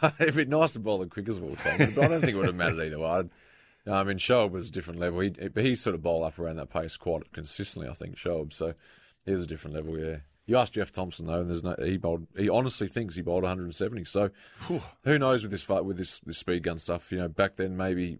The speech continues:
Speaker 1: maybe he was bowling that pace, and from all, all reports, he was, he was the quickest of all time. So, but, um, yes, I don't know if,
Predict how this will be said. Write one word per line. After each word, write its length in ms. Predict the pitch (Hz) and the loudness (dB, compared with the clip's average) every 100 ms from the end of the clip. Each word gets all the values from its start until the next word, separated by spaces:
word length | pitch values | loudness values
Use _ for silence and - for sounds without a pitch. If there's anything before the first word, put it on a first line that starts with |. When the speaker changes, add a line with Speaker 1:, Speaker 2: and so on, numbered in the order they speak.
| - | -4
Speaker 1:
maybe 240 | 92 87 | -2 0
he 80 | 87 | 2
was 200 | 90 92 | 2 2
bowling 240 | 90 87 87 | 0 0 -2
that 120 | - | -2
pace, 320 | 90 92 - | 0 0 -2
and 140 | 85 | -10
from 160 | - 95 | -4 2
all, 260 | 101 98 - _ _ _ - | 4 2 -2 _ _ _ 4
all 160 | 127 | 4
reports, 400 | 117 101 113 117 | 4 4 4 4
he 140 | 107 101 | 2 2
was, 300 | 98 - - - | 2 -2 -8 0
he 160 | 98 | 2
was 180 | 98 101 | 4 2
the 80 | 98 | 0
quickest 320 | 98 87 - | -4 -4 -4
of 60 | 80 | -6
all 100 | 76 | -4
time. 300 | 85 78 78 | -4 -6 -4
So, 320 | - 82 76 _ | -2 -2 -2 _
but, 280 | 87 82 - | -6 -6 -2
um, 300 | 85 82 82 - - - _ _ _ | -2 -2 -8 -14 -20 -20 _ _ _
yes, 220 | 95 98 | 2 4
I 80 | 123 | 4
don't 220 | 170 156 | 4 2
know 100 | 131 | 2
if, 260 | 113 - | 2 -2